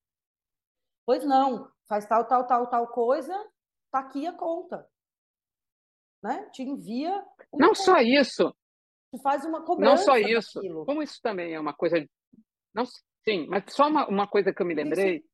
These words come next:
Speaker 2: que recentemente eu conversei com um médico americano que veio dar uma palestra, e ele é um cara que tá envolvido com uma terapia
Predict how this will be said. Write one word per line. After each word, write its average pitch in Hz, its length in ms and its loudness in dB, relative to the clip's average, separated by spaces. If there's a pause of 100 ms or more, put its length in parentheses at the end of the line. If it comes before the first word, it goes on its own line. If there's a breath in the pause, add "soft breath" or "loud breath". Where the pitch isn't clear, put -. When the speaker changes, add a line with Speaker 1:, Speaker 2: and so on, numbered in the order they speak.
(180)
Speaker 2:
que 180 100 -6
recentemente 208 680 -2
eu 214 60 0
conversei 190 400 0
com 202 120 -4
um 175 60 -2
médico 143 440 -4
americano 156 560 0
que 170 120 -6
veio 160 220 0
dar 143 140 2
uma 143 180 -2
palestra, 160 640 0
e 185 300 0
ele 208 240 6
é 226 60 4
um 247 140 2
cara 165 400 4
que - 140 -10
tá 175 180 0
envolvido 165 720 0
com - 140 -8
uma 175 300 -2
terapia 165 720 2